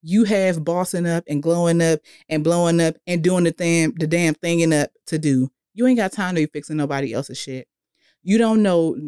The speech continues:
owe no loyalty to the disloyal, okay? Don't accept anything less than reciprocity, goddess. Do not accept anything other than that. And I want you to know that setting them boundaries, it looks good on you. So put them in place and don't let these people play you,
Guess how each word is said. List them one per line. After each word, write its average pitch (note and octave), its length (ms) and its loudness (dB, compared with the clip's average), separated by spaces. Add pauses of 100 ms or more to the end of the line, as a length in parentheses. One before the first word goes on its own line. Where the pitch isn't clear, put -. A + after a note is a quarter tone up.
(160)
owe E3 180 2
no F3+ 240 2
loyalty A#3+ 640 0 (220)
to A3 120 0
the G3 140 2
disloyal, E3+ 720 0
okay? A3 500 -4 (420)
Don't G3 360 0
accept G3 460 -6
anything F#3+ 480 -2
less E3 420 -2 (240)
than D3 160 -2
reciprocity, C#3 720 -8
goddess. C3 320 -6
Do C#3 140 -8
not D3 320 0
accept D3+ 360 -6
anything D#3 420 -4
other C#3 200 0
than C#3+ 180 0
that. C3 240 0 (400)
And G#3+ 140 -2
I B3 80 0
want C4+ 260 2
you C4+ 100 2
to A#3 120 2
know A3+ 400 2 (220)
that F3 160 2
setting D4 340 2
them C4+ 180 6
boundaries, A#3+ 480 2
it - 160 -4
looks F3 280 -2
good F3+ 440 2
on F3+ 220 0
you. D#3+ 200 0
So D3+ 180 -4
put A3+ 260 -6
them A3+ 180 -4
in F3 120 -6
place E3+ 340 -6
and A3+ 140 -2
don't D4+ 220 -4
let D4+ 180 -4
these B3+ 180 -4
people A3 220 -8
play A3 300 -4
you, A3 280 -6